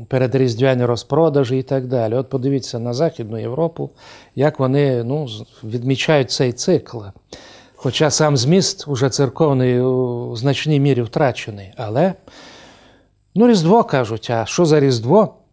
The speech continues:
Уже навіть історію, так би мовити, не знають. Звідки це все, ж, хто народився і так далі. Просто, ну, такий період різдвяний. На православному Сході у нас, зокрема, це більш чітка церковність, більш чітко виражена.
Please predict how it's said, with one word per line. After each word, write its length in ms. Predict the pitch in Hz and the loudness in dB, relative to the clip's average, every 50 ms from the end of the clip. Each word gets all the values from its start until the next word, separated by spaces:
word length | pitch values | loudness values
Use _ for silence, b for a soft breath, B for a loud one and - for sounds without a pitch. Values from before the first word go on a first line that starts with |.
| _ _ | _ _
Уже 200 | - 143 120 135 | -6 -2 0 2
навіть 360 | 139 160 160 147 147 131 - 147 | 2 4 4 4 2 2 0 -2
історію, 540 | 127 - - 190 190 160 135 120 120 113 110 - | -4 -2 0 2 4 4 4 2 0 -4 -4 -2
так 180 | 127 120 107 | -4 -2 -2
би 120 | 110 127 120 | -2 -2 -2
мовити, 400 | 131 127 123 113 110 - 131 127 | 0 0 0 -2 -2 -2 -2 -2
не 120 | 139 135 | -2 -2
знають. 560 | 117 131 143 139 113 104 101 98 - - 123 | -2 -2 -2 -2 -2 -2 -4 -10 -12 -14 -12
Звідки 420 | 110 98 127 165 165 165 - - 131 | -8 -4 -2 -2 -2 -2 -4 -8 -8
це 180 | - - 135 | -6 -4 -6
все, 320 | 113 - - - 151 135 113 | -6 -6 -4 -2 -2 -2 -2
ж, 100 | - - B B B B | -4 -12 B B B B
хто 260 | B - - 160 170 | B -2 0 0 2
народився 760 | 151 139 135 139 127 120 139 131 - - - 107 - - 143 | 2 2 0 0 0 0 0 -2 -2 -4 -12 -12 -8 -6 -6
і 40 | 131 | -6
так 240 | 127 - 131 113 117 | -4 -6 -8 -8 -6
далі. 320 | 110 123 113 107 101 101 | -4 -4 -4 -4 -6 -8
Просто, 520 | 101 - - 180 185 - - - 202 196 170 _ b b b b b b b b b b b - | -8 -6 -4 -4 -4 -4 -4 -4 -4 -4 -4 _ b b b b b b b b b b b -6
ну, 340 | 120 156 196 202 190 147 - | -4 -2 -2 -4 -4 -8 -10
такий 260 | - 117 - - 175 | -12 -8 -2 -2 -2
період 400 | 175 - 131 120 139 165 165 - | 0 0 0 0 2 2 2 2
різдвяний. 680 | 139 120 117 101 92 113 123 123 123 123 117 117 117 113 - _ _ _ _ B B B B B B B B B B B B B B B B B B _ _ _ - | 0 -2 -2 -4 -4 -2 0 0 0 0 -2 -4 -6 -8 -10 _ _ _ _ B B B B B B B B B B B B B B B B B B _ _ _ -8
На 120 | 143 160 165 | -4 -4 0
православному 640 | - 208 208 208 196 - 226 226 220 208 202 196 | 2 4 4 4 4 4 4 4 6 4 4 2
Сході 340 | - - - 247 240 170 160 | 2 2 4 4 4 6 4
у 80 | 139 139 | 4 4
нас, 200 | 131 127 131 113 | 2 0 0 0
зокрема, 720 | 113 131 123 - 143 139 135 127 135 127 123 120 117 113 | -2 -4 -4 -2 -2 0 0 0 0 0 -2 -2 -4 -6
це 180 | - - 170 156 | -4 -2 -2 0
більш 320 | 123 135 135 - - - | 0 0 -2 -2 -2 -4
чітка 280 | 147 147 147 - 139 131 | -4 -4 -4 -4 -6 -4
церковність, 640 | - 143 131 113 - - 143 139 131 127 113 110 | -2 -4 -4 -4 -2 -2 0 0 0 -2 -2 -2
більш 260 | 110 127 117 - - | -2 -4 -4 -4 -4
чітко 320 | - 139 127 - - 135 127 | -4 -4 -4 -4 -4 -4 0
виражена. 680 | 139 139 123 110 107 95 101 104 104 107 104 101 95 | 0 0 0 -2 -4 -6 -8 -10 -10 -10 -12 -14 -16